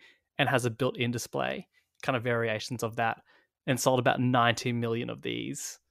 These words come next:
uh, Switch units, um, since it launched in twenty seventeen. And it's got a couple of variations.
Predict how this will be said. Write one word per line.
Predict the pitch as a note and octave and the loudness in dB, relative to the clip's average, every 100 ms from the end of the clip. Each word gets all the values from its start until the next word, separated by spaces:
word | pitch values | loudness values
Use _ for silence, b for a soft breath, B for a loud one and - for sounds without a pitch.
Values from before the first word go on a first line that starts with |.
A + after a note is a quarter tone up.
| _ - | _ -2
uh, | A#2+ A2 G2+ | 2 2 0
Switch | - C3 - | -4 -4 -4
units, | B2+ C3 - - - - _ _ _ _ - | -4 -6 -8 -8 -10 -12 _ _ _ _ 4
um, | A#2+ A2+ | 4 4
since | C3 A#2+ | -4 -4
it | - | -4
launched | B2 B2+ - | -2 -2 -4
in | - | -6
twenty | - C3 | -10 -10
seventeen. | - A2+ A#2+ - E3+ F3+ F3 - _ _ _ - | -10 -10 -10 -4 -2 0 -4 -8 _ _ _ 2
And | D3+ | 2
it's | - | 4
got | D3+ | 0
a | - | 2
couple | - C3 | -2 0
of | A#2+ | 4
variations. | B2 B2 C3 C3 - C3+ B2+ B2+ - | 4 4 2 0 -2 -2 -2 -4 -8